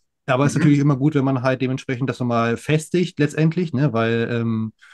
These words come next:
Speaker 1: es ist immer gut, wenn man sagt nochmal, "Okay, alles klar, das will ich wirklich, das ist das, worum es geht."
Speaker 2: Yes.
Speaker 1: Ähm,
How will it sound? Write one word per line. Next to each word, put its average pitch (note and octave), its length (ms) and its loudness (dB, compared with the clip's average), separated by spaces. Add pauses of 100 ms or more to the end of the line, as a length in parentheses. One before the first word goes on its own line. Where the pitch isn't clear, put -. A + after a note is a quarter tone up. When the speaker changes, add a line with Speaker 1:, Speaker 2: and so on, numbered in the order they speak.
(120)
Speaker 1:
es - 60 -18
ist - 60 -6
immer C#3 140 4
gut, C#3 140 0
wenn C3 80 2
man B2 300 0 (120)
sagt - 220 -4
nochmal, A#2+ 220 0
"Okay, A#2+ 200 -2
alles A2+ 140 -4
klar, C3 200 0
das C3 160 -4
will B2+ 120 2
ich G#2 100 -6
wirklich, D3 300 2
das - 160 -2
ist - 100 -10
das, - 160 -6
worum B2 100 -2
es - 80 -6
geht." C#3+ 260 0 (480)
Speaker 2:
Yes. B2 360 2
Speaker 1:
Ähm, A#2 220 -2